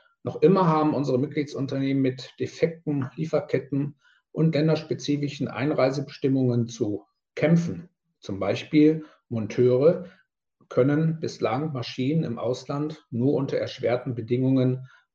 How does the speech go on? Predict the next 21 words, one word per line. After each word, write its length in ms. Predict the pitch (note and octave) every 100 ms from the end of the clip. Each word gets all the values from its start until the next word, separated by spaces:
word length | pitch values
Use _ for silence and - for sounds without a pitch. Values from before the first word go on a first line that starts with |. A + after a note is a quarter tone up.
| -
warten 560 | G#2+ - - D3 D#3+ -
oder 300 | G#2 A2+ A#2
reparieren. 800 | B2+ C3 B2 E3 E3 G2+ F#2 - _ _ _ _
Andererseits 720 | D3+ A#3 B3+ D3 A#2 A2 A2+
gab 240 | - A2+ A#2
es 100 | B2+
aus 200 | A#2 -
dem 100 | A#2+
Mitgliederkreis 960 | C3 C#3+ C3 B2+ A#2+ - - B2 B2+
heraus 340 | B2 A2+ B2+ -
auch 220 | A#2+ -
Initiativen, 1120 | B2+ - B2 A#2 A2+ G2 - A#2+ D#3+ G3 F#3 - - - _ _
dringend 380 | - D3 F#3+ F3
benötigte 480 | D3 C#3+ D#3 D#3 D3+
persönliche 520 | C3+ C3 C3+ C#3 A#2
Schutzausrüstung, 1000 | - E3+ - B2 - - - - C#3+ C#3+ C#3+ - _ _
wie 160 | - G#2
zum 220 | - G2+
Beispiel 340 | F2+ - -
Masken, 640 | C3 D3+ - C3+ C3+ C#3 - _ _ _
Schutzschilde, 1080 | - F#3 F#3 - - D#3 D#3 D3+ D3 D3